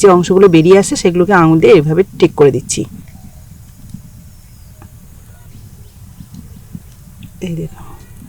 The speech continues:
সবজিগুলো just আঙুল দিয়ে এইভাবে দিয়ে দিলেই ব্যাস, কি সুন্দরভাবে সেট হয়ে যাচ্ছে। কাটা অংশগুলো একটা পাত্রে তুলে রাখছি। আমি এখানে একটু ছোট বড় করে কেটে নিয়েছি, পুরে পুরো ঠাসা রয়েছে। একটাকে আমি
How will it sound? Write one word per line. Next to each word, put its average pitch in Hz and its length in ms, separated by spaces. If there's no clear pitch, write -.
সবজিগুলো 208 480
just - 180
আঙুল 175 220
দিয়ে 214 160
এইভাবে 180 300
দিয়ে 196 180
দিলেই 294 220
ব্যাস, 143 240
কি - 80
সুন্দরভাবে 185 580
সেট 175 220
হয়ে 180 160
যাচ্ছে। 180 240
কাটা 180 260
অংশগুলো 185 400
একটা 185 200
পাত্রে 175 280
তুলে 180 220
রাখছি। - 240
আমি 214 160
এখানে 240 240
একটু - 200
ছোট 175 140
বড় 190 180
করে 226 200
কেটে 202 260
নিয়েছি, 190 300
পুরে 180 300
পুরো 185 140
ঠাসা 170 380
রয়েছে। - 260
একটাকে 226 340
আমি 240 100